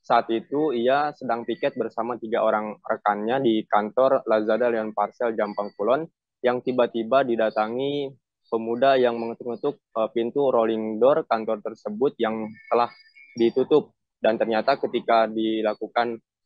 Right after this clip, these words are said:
pengecekan, eh, tiba-tiba datang dua orang yang merusak rolling door tersebut dan juga menyerang dirinya hingga mengalami luka. Agung mengatakan bahwa memang peristiwa itu terjadi awal mulanya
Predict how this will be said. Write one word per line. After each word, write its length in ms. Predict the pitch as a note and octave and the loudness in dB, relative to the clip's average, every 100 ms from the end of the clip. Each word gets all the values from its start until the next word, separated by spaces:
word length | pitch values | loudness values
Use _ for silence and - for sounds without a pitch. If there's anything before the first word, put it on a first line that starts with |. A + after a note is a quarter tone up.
| - | -12
pengecekan, 960 | A2 A2 - G#2 - B2+ D3+ D#3 D#3 C#3+ _ _ _ _ - | -6 -6 0 -2 4 2 4 -2 -6 -12 _ _ _ _ -4
eh, 220 | A2 A2 A2 | 0 0 0
tiba-tiba 480 | A#2 A2 G#2+ A#2+ C3 | -2 -2 -2 0 2
datang 560 | A2 G#2 - C#3 C#3 - _ _ D#3+ _ _ | 2 0 -2 -6 -8 -14 _ _ _ _ _
dua 320 | A#2+ A2+ A2+ G#2+ | -8 -2 0 2
orang 480 | G#2 A2+ C#3+ E3+ - _ _ _ | 2 0 -2 -10 -16 _ _ _
yang 240 | - A2+ A2+ | -6 -6 -4
merusak 560 | A2+ A2+ - D3 D3 - _ _ _ - | -4 -4 -4 -2 -2 -6 _ _ _ -6
rolling 320 | A2+ A2 A2+ | -2 -2 -2
door 160 | A2+ A2+ | -2 -2
tersebut 480 | A2 - A#2 C#3 C#3+ | -4 -6 -2 -2 0
dan 160 | A2+ | -2
juga 320 | A2+ A2 C3+ B2+ | 0 2 0 0
menyerang 560 | A#2 A#2 A#2+ B2+ A#2+ | -2 0 0 0 -2
dirinya 400 | A2+ A2+ A2+ C3+ | -6 -8 -6 -8
hingga 240 | B2+ A#2 A2+ | -8 -14 -12
mengalami 640 | A2 G#2+ G#2+ A2 A#2+ A#2+ _ _ - | -4 0 0 -2 -14 -20 _ _ -2
luka. 400 | A2+ A2 A#2 G#2+ - - _ _ - | -2 2 4 2 0 -20 _ _ -4
Agung 400 | A2 A2+ C#3+ D#3+ | -2 0 0 0
mengatakan 560 | D3 C3+ G#2+ G#2 B2 C3+ | 0 0 0 0 0 2
bahwa 320 | A2+ A2 C3 C3+ | 2 4 2 0
memang 260 | A#2 C#3 | -4 -4
peristiwa 480 | C3 B2 - A#2+ A2+ | -4 -6 -2 0 2
itu 240 | G#2+ C3 | 0 -2
terjadi 560 | C#3 A#2 A2 G2+ A2 C#3 | -4 -2 2 2 0 -4
awal 240 | B2 A2+ | -2 -2
mulanya 400 | A2+ A2 G2+ A2+ | -4 -6 -6 -8